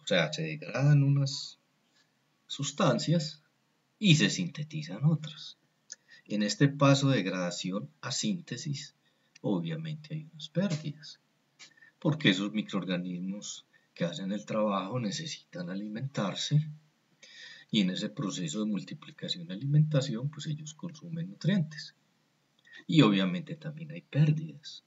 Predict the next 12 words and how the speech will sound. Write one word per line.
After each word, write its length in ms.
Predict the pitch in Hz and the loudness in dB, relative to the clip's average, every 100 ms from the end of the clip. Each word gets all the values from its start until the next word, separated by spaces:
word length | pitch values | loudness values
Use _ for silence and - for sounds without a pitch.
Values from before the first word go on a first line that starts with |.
| _ | _
en 120 | 170 - | -18 -14
todo 160 | 170 | -14
proceso, 640 | - - - 151 151 87 | -14 -14 2 6 6 2
por 180 | - 85 | -6 -8
las 160 | 87 85 | -6 -4
leyes 280 | 90 87 95 | -4 -4 -4
de 80 | 92 | -4
la 140 | 87 | -6
termodinámica 1000 | - 85 87 85 80 87 92 - 87 76 _ _ _ _ - - | -6 -6 -6 -8 -8 -8 -8 -10 -14 -14 _ _ _ _ -20 -12
debe 320 | 165 85 87 | -8 -6 -6
haber 200 | 90 - | -8 -6
pérdidas 760 | - 151 - 78 78 - - | 4 4 4 -2 -8 -12 -18